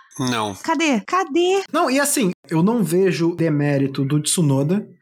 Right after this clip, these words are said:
Speaker 3: em geral, considerando principalmente que ele é um, um novato, né, um rookie.
Speaker 1: É novato, né?
Speaker 3: E do Gasly também não vi até agora, tirando aquela pequena barbeiragemzinha que ela fez, que ele fez no
Speaker 2: No Bahrein.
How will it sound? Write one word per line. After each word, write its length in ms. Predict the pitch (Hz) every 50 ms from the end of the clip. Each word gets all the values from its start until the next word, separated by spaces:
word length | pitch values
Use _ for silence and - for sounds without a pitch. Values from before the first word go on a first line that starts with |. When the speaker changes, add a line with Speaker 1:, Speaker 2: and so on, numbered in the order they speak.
| _ _ _ -
Speaker 3:
em 160 | 185 196 208
geral, 520 | 170 180 170 151 147 143 135 151 175 175
considerando 480 | - 208 185 185 202 196 196 220 254 233
principalmente 480 | 247 262 254 - 240 208 214 202 - -
que 80 | 220
ele 140 | 190 190 180
é 380 | 175 175 170 160 151 143 139 135
um, 260 | 147 143 147 147 151
um 20 |
novato, 480 | 165 190 180 143 147 151 175 202 - 151
né, 80 | 147
um 80 | 143 139
rookie. 420 | 139 151 185 202 190 - 175 160
Speaker 1:
É 80 | 127 123
novato, 540 | 123 131 165 165 160 147 143 135 - - 120
né? 100 | 117 117 - - 302 302
Speaker 3:
E 160 | 294 302 - -
do 220 | 185 180 269 311
Gasly 560 | 294 311 302 269 247 202 208 202 233 294 339
também 400 | 339 - 330 320 294 254 285 339
não 180 | 359 349 311 240
vi 160 | 220 247 269
até 220 | 247 247 - 240 226
agora, 480 | 202 180 160 156 180 233 262 247 208
tirando 320 | - - 247 220 254 285 311
aquela 240 | - - 262 247
pequena 580 | 240 - 233 220 - - 269 302 349 349 330 311
barbeiragemzinha 840 | 262 254 226 214 202 220 220 214 208 202 196 190 175 170 185 185
que 80 | 175 175
ela 180 | 175 165 160 160
fez, 360 | - - 170 160 170 180 156
que 60 | 170
ele 100 | 156 151
fez 320 | - - 160 156 151 143
no 460 | 151 143 139 135 131 127 120 120 117 120
Speaker 2:
No 120 | 175 175 160
Bahrein. 340 | 165 170 170 170 165 170